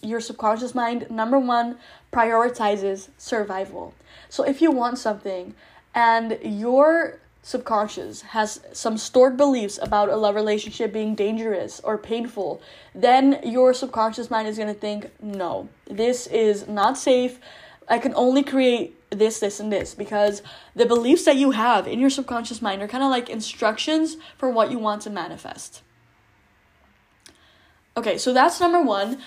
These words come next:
Number two that I wanna talk about is the words that you speak. Because these things, these two things that I wanna talk about, they're gonna be related to each other later on. So stay with me.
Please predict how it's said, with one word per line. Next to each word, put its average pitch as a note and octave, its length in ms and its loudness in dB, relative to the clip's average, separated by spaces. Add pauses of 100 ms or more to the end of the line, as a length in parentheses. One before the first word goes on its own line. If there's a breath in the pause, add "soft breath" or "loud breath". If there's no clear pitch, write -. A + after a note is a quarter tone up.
(160 loud breath)
Number E4 360 0
two C4 260 -4
that A3+ 100 2
I A3 60 -2
wanna G#3+ 180 -2
talk - 240 -6
about G3+ 400 -6
is G3+ 580 -8 (1300)
the A#3+ 200 -4
words A3+ 340 -4
that G3+ 160 -4
you G3+ 120 -8
speak. - 420 -14 (1500)
Because A3+ 400 -2
these B3+ 220 -2
things, D4 380 -2
these A#3 220 -12
two B3+ 140 -4
things B3+ 240 -6
that B3 60 -6
I - 20 -6
wanna A3+ 180 -6
talk A3 180 -6
about, A3 280 -4
they're A3+ 160 -2
gonna B3 180 -4
be A3+ 180 -8
related G3+ 440 -4
to G#3 80 -10
each G3 120 -14
other F#3 380 -10
later F#3 300 -8
on. - 160 -12
So - 120 -10
stay B3 280 -2
with A3 220 -4
me. G2 220 -18